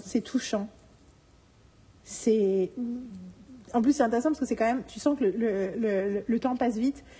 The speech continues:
Parce que je regarde un épisode de deux mille dix et il dit un truc et c'est, et t'as donc, euh, elle, euh, la flic, qui lui dit, euh, « Oh, you're so metrosexual. »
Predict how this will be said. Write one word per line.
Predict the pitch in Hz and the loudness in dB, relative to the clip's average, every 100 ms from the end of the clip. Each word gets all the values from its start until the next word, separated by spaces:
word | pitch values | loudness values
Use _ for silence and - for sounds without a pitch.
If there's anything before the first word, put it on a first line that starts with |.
| - - | -20 -20
Parce | - | -2
que | 226 | -2
je | 214 | 2
regarde | 214 233 | 2 2
un | |
épisode | 220 240 | 0 0
de | 220 | 0
deux | 202 | 0
mille | 214 208 | 0 0
dix | 196 269 - | 0 -2 0
et | 233 185 | 0 2
il | 185 | 2
dit | 185 226 | 2 0
un | 214 | 0
truc | - 285 | 2 2
et | 226 | 0
c'est, | - 214 | -2 -2
et | 247 | -2
t'as | - 208 190 190 | 2 2 2 0
donc, | 208 202 202 | -2 0 0
euh, | 190 180 | 0 2
elle, | 226 247 226 | 2 4 2
euh, | 196 | 0
la | 196 185 | 0 -2
flic, | 185 - 302 - - | -4 2 2 0 -6
qui | - | -4
lui | 202 | -2
dit, | 196 247 247 | 0 2 2
euh, « | 190 - - - | 2 -8 -18 2
Oh, | 349 330 - | 4 4 4
you're | 262 | 2
so | - 370 392 | 6 6 8
metrosexual. » | 285 - 294 - 294 294 277 220 | 4 6 2 6 4 4 2 2